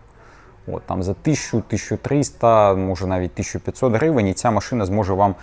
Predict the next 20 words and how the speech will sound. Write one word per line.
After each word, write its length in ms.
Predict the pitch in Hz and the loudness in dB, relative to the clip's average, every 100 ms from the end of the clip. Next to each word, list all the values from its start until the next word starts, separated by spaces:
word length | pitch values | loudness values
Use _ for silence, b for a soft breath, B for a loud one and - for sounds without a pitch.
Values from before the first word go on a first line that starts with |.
| B B B - | B B B -2
її 200 | 104 110 | 0 2
розкрити 460 | 113 - 170 131 | 0 -2 -2 0
і 40 | 113 | 0
пораб-, 440 | 101 104 98 104 | 0 -2 2 0
подарувати 720 | - 110 101 104 110 107 113 | 0 0 2 4 6 4 4
смак, 380 | - 143 160 - | -2 2 2 2
який, 380 | 95 - 117 107 B B B - | -4 0 -2 -2 B B B -16
а, 560 | - 90 90 - 50 92 95 - - b b - - | -6 -2 0 0 -2 -4 -10 -18 -20 b b -20 -2
вам 320 | 107 95 95 - - - | 2 2 0 -8 -20 -18
скаже, 500 | - 135 117 95 98 | 0 6 6 6 -2
що 180 | - | 0
ви 140 | 107 104 | 2 4
не 220 | 104 110 | 4 2
просто 420 | - 135 151 - - | 2 6 6 6 4
так 220 | 107 - | 4 4
витратили 580 | 101 92 98 - 95 90 | 0 -2 -4 -2 0 0
ці 200 | - 95 | -2 -8
кошти. 420 | - 80 - - - - - - - - - - - - - - - - - - - - - - B B B B - - - - | -6 -6 -6 -18 -20 -20 -20 -20 -20 -20 -20 -20 -20 -20 -20 -20 -20 -20 -20 -20 -20 -20 -20 -20 B B B B -20 -20 -20 -10
Є 300 | 92 101 113 | -2 4 4
таке. 300 | - 82 - | 4 -4 -8